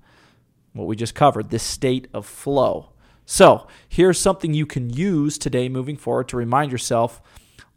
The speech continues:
often, so that rather than stay stuck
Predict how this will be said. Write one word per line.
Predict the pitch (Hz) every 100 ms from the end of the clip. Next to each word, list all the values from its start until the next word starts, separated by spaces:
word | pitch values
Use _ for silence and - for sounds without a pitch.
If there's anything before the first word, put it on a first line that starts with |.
| -
often, | 151 151 - 120
so | - 135 120 - _ _ -
that | 127 127 - _ _ _
rather | 131 147 147
than | 143
stay | - 139
stuck | 120 - - 190 156 -